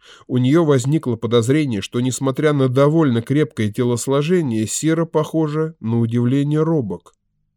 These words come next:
Миюки только ещё глубже вжалась в сиденье и молчала. Сира понимал, что если доходчиво всё ей объяснить,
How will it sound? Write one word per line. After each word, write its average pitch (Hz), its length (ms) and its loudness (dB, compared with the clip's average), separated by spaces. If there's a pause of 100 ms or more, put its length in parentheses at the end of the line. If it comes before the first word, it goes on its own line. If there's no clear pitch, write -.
(1000)
Миюки 143 640 0
только 147 360 0
ещё 147 280 2
глубже 135 640 -2
вжалась 113 460 0
в - 60 -8
сиденье 113 600 -4
и - 180 -8
молчала. 117 720 -4 (840)
Сира 185 300 4
понимал, 147 680 2
что 135 200 -2
если 139 200 0
доходчиво 131 720 0
всё 143 240 -2
ей 110 300 0
объяснить, 110 680 -6